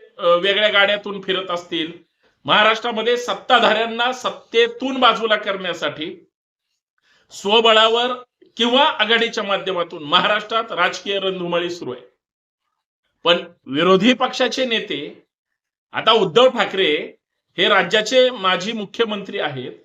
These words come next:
मुख्यमंत्री प्रोटोकॉल त्यांना सुद्धा लागू होतो. आता कुणीही सांगा, उद्धव ठाकरेंना समजा पैसे त्या ठिकाणी घेऊन फिरायचे असतील वाटायला त्या त्या जिल्ह्यातील उमेदवारांना,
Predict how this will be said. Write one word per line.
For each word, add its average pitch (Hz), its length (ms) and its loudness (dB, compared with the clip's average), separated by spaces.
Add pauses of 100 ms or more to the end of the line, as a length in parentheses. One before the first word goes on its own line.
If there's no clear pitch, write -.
(720)
मुख्यमंत्री 240 640 0
प्रोटोकॉल 247 640 0
त्यांना 233 360 -4
सुद्धा 202 360 -6
लागू 180 340 0
होतो. 131 520 -12 (320)
आता - 200 -2
कुणीही 233 540 0
सांगा, 151 500 -4 (580)
उद्धव 165 380 2
ठाकरेंना 220 800 -2 (260)
समजा 196 600 0 (600)
पैसे 220 460 0
त्या 247 220 -4
ठिकाणी 226 360 -4
घेऊन 196 340 -4
फिरायचे 185 380 -2
असतील 175 320 -2
वाटायला 160 520 2
त्या 170 200 -2
त्या 190 140 -4
जिल्ह्यातील 170 500 -6
उमेदवारांना, 143 640 -6